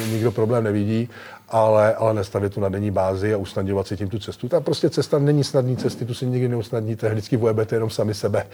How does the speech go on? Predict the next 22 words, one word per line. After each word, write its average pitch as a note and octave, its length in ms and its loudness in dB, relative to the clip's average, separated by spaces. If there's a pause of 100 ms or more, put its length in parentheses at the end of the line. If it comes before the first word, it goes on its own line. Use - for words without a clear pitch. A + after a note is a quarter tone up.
(240)
<laughs> A2+ 140 -4
Nic C3 200 2
víc, B2+ 260 2
nic A#2+ 200 0
míň, A#2+ 180 2
nikoho A#2+ 300 2
jinýho. A#2+ 420 4 (840)
Eh, A#2 40 4
že B2+ 120 4
spousta B2 320 2
lidí A#2+ 220 2
hledá A2+ 400 2 (320)
různý A#2+ 400 4
kličky B2 580 4
a A2+ 140 4
různý A#2+ 260 2
výmluvy, A#2 400 4
to B2 100 -2
je A2+ 60 2
tak, A#2 160 0
jako A#2 180 2
teďkon, A#2+ 340 2